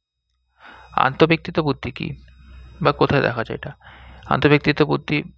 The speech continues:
যেটা একটু আগে আমরা আলোচনা করলাম, যেটা অন্য মানুষকে যেটা বোঝার ক্ষমতা, যেটা সমাজসেবী বা রাজনৈতিক নেতা বা শিক্ষকদের মধ্যে দেখা যায়। থার্স্টনের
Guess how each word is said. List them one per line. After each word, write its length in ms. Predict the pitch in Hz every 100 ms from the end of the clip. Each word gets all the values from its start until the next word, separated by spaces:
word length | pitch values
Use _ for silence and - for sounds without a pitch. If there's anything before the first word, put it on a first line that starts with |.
| _ _ -
যেটা 380 | 143 139 135 131 - _ -
একটু 160 | - 135
আগে 100 | 131
আমরা 140 | 127
আলোচনা 280 | 123 120 127
করলাম, 220 | 123 123
যেটা 260 | 123 131 127 - - - -
অন্য 340 | - 135 139 135 - _ _ _ _ _ _ -
মানুষকে 420 | 131 131 - 147 135
যেটা 240 | 135 127
বোঝার 300 | 131 127 127
ক্ষমতা, 400 | - 117 - - - - - _ -
যেটা 320 | 135 139 143
সমাজসেবী 580 | 143 139 131 131 135 127
বা 120 | 131
রাজনৈতিক 560 | 127 120 123 123 127 127
নেতা 280 | 120 - 123
বা 160 | 123
শিক্ষকদের 640 | - - - - 135 131 127
মধ্যে 360 | 123 - 190 - _ _ _ _ _ _ _ _ _ -
দেখা 220 | 123 -
যায়। 180 | - 131 _ _ _ _ _ _ _ _ - - - -
থার্স্টনের 460 | - 135 - 170